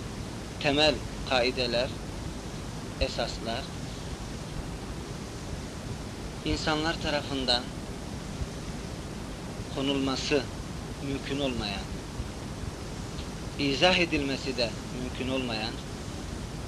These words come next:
ilahi temel ve esaslardır. Aslını vaaz etmek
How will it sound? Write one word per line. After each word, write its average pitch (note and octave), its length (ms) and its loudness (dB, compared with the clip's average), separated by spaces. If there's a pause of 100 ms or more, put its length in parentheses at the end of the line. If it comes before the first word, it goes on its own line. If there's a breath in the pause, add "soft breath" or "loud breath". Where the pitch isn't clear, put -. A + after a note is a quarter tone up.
(1700)
ilahi D3 680 10 (540)
temel D3 340 4
ve C#3 60 4
esaslardır. A#2 720 -2 (3250)
Aslını D#3+ 520 6 (320)
vaaz D3+ 280 6
etmek C#3 380 0